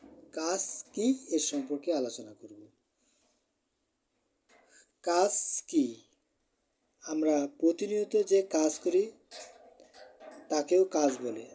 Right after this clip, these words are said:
তবে পদার্থবিজ্ঞানের ভাষায় যে কোনো বস্তুর উপর বল প্রয়োগ করার ফলে যদি বস্তুর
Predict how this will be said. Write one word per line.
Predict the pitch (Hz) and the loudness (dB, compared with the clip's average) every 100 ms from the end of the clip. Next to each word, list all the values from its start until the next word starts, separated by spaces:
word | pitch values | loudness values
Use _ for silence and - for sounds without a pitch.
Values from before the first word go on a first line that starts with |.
| - - | -4 4
তবে | 180 147 123 - _ _ _ _ - | 6 4 0 -6 _ _ _ _ -2
পদার্থবিজ্ঞানের | 165 202 - 226 214 196 185 165 | 2 2 0 -4 -2 0 2 0
ভাষায় | 143 - - 156 196 - - - _ - - - - _ 143 | -4 -6 -2 0 -2 -6 -14 -20 _ -20 -20 -20 -20 _ -6
যে | 143 131 127 _ _ _ _ _ _ _ | -4 -4 -6 _ _ _ _ _ _ _
কোনো | 185 214 | -4 -2
বস্তুর | 196 220 220 240 226 | 2 2 2 -4 -4
উপর | 214 196 185 214 165 156 | 2 6 6 6 4 4
বল | 180 | 4
প্রয়োগ | 202 - 196 202 | 4 2 2 2
করার | - 160 170 170 | 2 2 2 2
ফলে | 160 151 175 190 143 | 2 4 4 0 -4
যদি | 156 190 175 | -2 0 0
বস্তুর | 180 - | -2 -2